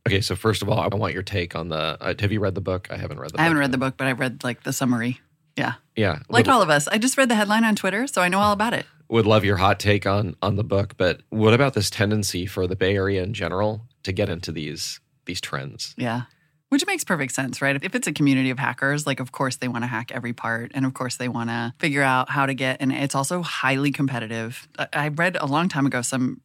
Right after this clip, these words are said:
Speaker 2: story about people getting plastic surgery in their twenties, in their late twenties and early thirties because there's such a cachet around being, like, a twenty-five-year-old founder, which interestingly, like, the stats don't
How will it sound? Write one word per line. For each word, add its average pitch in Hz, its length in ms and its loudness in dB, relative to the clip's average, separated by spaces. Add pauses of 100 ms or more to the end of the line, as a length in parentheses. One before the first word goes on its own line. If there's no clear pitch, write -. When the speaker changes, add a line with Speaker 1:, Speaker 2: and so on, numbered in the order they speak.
Speaker 2:
story 160 300 4
about 139 320 2
people 151 220 -2
getting 127 500 -2
plastic 135 380 -2
surgery 143 520 -4
in 139 160 4
their 120 400 0 (500)
twenties, 190 600 -2
in 139 80 2
their 135 140 4
late 135 200 2
twenties 139 360 2
and 127 80 -2
early 131 220 0
thirties 131 400 -2
because 131 520 -2
there's 131 200 0
such 135 180 0
a 131 40 -4
cachet 123 400 -4
around 120 280 -2
being, 120 160 -2
like, 117 200 -4
a 117 60 -4
twenty-five-year-old 117 720 -4
founder, 117 460 -2 (560)
which 160 260 0
interestingly, 180 520 4
like, 131 180 2
the 139 60 -2
stats 156 500 2
don't 131 260 -2